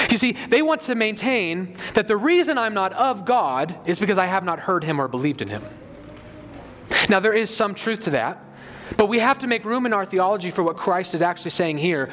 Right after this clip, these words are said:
which is the inverse. It's not as, "You're not of God because you don't hear him." Jesus says it's the other way around. You don't hear him because you're not of God. So you do not make yourself of God by hearing.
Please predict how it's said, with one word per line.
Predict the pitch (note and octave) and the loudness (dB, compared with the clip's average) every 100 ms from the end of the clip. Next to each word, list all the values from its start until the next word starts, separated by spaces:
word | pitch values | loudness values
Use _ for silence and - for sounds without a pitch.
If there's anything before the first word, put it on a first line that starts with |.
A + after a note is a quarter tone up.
| - | -4
which | D#3 C#3+ | -2 -2
is | B2+ | -2
the | C#3 C#3+ | 0 0
inverse. | C#3+ A#2 - - - - - - - - - - - - - - - - - - | 0 -2 -2 -4 -4 -8 -18 -20 -20 -20 -20 -20 -20 -20 -20 -20 -8 0 2 2
It's | F#3+ F#3 | 0 2
not | A#3+ D4 | 2 2
as, | G#3 A3 F3+ | 0 0 0
"You're | D#3+ G#3 | -2 0
not | A3+ A#3 | 2 2
of | F3+ | 2
God | G#3+ A3 G#3 | 2 2 2
because | F#3 G3 D3+ | -2 -4 -2
you | F3+ | 0
don't | D#3 C#3 | 0 -2
hear | A3 F#3+ | -2 -2
him." | B2 G2 - - - - - - - - - - | -4 -10 -16 -20 -20 -20 -20 -20 -18 -18 -16 0
Jesus | F#3 G#3+ G#3 | 2 4 2
says | G3+ E3+ | 0 0
it's | D#3 | 0
the | D#3+ | 0
other | D3+ | 2
way | C#3+ | 2
around. | C3+ D#3 B2 - - | 0 0 -4 -10 -4
You | E3 | 0
don't | D#3 C#3 | 0 0
hear | G#3+ A3+ | 0 2
him | D#3+ B2 A2+ - - | 0 -2 -8 -12 -6
because | - D#3 B2+ | -2 0 2
you're | |
not | B2+ A#2+ | 2 0
of | A2 | 0
God. | B2 G#2+ - - - - - - - - - - - - - - - - - - - - - - | 0 -2 -4 -14 -16 -16 -16 -16 -16 -18 -18 -20 -20 -20 -20 -20 -20 -20 -20 -20 -20 -10 -2 2
So | - | 2
you | A3+ G3+ E4+ | 2 2 2
do | D#4+ D4 | 4 4
not | C4 A#3 - G#3 | 2 2 -2 0
make | C4+ C4+ | 0 2
yourself | B3 G#3+ - D#4 C#4 - | 0 0 2 4 4 2
of | A3 A3+ F#3+ | 2 2 2
God | B3 B3 D#3 E3 D#3 | 4 4 4 2 0
by | F3 | 0
hearing. | E3+ C4 F#3+ A2+ | 0 0 -2 -4